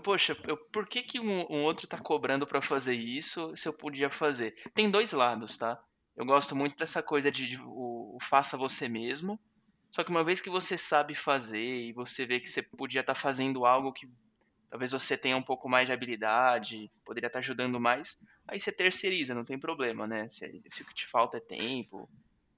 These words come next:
talvez. Mas eu gosto muito de aprender a fazer as coisas eu mesmo.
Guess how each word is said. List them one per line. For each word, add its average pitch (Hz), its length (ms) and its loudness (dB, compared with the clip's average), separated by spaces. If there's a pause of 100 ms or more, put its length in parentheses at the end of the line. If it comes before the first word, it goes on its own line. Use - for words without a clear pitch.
(120)
talvez. 110 640 -2 (800)
Mas 135 140 0
eu 156 80 8
gosto 160 220 6
muito 165 140 0
de 175 60 4
aprender 185 420 4
a 160 40 4
fazer 147 240 4
as 143 120 4
coisas 127 340 -2
eu 131 80 0
mesmo. 113 440 -4